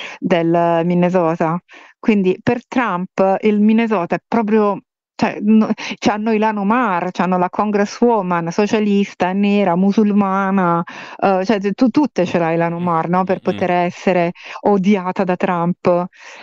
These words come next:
Speaker 1: Ehm, e, e quindi quello è proprio dove lui sta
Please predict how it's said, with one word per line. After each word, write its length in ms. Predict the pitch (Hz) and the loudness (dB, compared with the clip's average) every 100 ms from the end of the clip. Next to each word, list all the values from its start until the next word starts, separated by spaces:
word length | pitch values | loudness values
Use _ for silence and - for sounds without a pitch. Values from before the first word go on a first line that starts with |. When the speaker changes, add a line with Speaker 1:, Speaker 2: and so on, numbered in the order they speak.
| - | -10
Speaker 1:
Ehm, 320 | - 226 214 214 _ _ _ - - _ _ _ | -2 -2 -2 -10 _ _ _ -18 -18 _ _ _
e, 100 | 294 - | -4 0
e 120 | 311 | -2
quindi 380 | - 294 214 208 _ | 0 0 2 -2 _
quello 440 | - 311 330 320 | -2 -2 0 0
è 120 | 240 | 0
proprio 300 | 220 240 226 214 | -2 -2 0 0
dove 260 | 214 233 | 0 0
lui 580 | 233 240 254 269 269 262 | 0 2 2 2 2 0
sta 440 | - - 202 196 | -6 -4 0 0